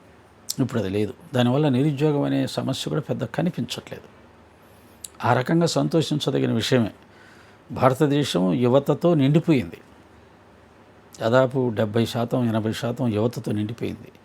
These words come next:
చాలా బలంగా ఉంది, పటిష్టంగా ఉంది యువ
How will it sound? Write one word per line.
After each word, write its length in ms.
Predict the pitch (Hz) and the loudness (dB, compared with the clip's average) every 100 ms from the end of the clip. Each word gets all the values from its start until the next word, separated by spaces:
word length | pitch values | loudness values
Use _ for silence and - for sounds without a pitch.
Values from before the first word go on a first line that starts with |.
| - - - - | -20 -20 -8 2
చాలా 140 | 110 | 4
బలంగా 420 | 110 98 117 147 139 | 4 4 4 4 4
ఉంది, 180 | 123 | 2
పటిష్టంగా 680 | 123 110 131 123 - 123 104 | 0 -2 -4 -4 -4 -4 -6
ఉంది 260 | 92 90 - - - - - - | -8 -12 -16 -20 -20 -20 -10 -2
యువ 420 | 110 113 107 101 | 2 2 2 -4